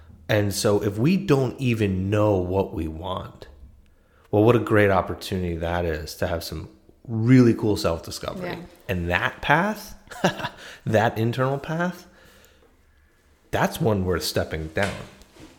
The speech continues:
Speaker 1: 'Cause
Speaker 2: Yeah.
Speaker 1: who else is gonna answer that for you?
Speaker 2: Yeah, and I think, uh, to bring it back to, you know, where people are at now, like, just trying it for a week.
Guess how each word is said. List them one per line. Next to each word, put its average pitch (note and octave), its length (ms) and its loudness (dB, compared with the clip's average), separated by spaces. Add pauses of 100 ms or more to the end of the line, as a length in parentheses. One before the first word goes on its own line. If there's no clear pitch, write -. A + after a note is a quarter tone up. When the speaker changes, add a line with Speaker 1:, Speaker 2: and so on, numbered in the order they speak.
(1500)
Speaker 1:
'Cause C3+ 180 6
Speaker 2:
Yeah. - 100 6
Speaker 1:
who D3+ 80 12
else C#3 200 8
is G#2+ 100 -2
gonna G#2 160 0
answer G#2+ 300 2
that E2 180 0
for G#2+ 220 2
you? - 160 -6 (2000)
Speaker 2:
Yeah, C4 280 -2
and G#3+ 80 -4
I A3 120 0
think, G3 560 -6
uh, D#3 440 -10
to F#3+ 100 -6
bring E3+ 180 -4
it D#3 120 -6
back C3+ 280 -8
to, D3 380 -8 (1400)
you F3+ 120 -4
know, D#3 240 -8 (160)
where F3+ 240 -2
people F3+ 280 -6
are D3+ 120 -4
at C3 200 -6
now, D#3+ 600 -6
like, E3+ 460 -8
just G3 280 -8
trying F#3 520 -4
it D#3 140 -6
for E3 260 -8
a D#3+ 60 -4
week. F3+ 460 -8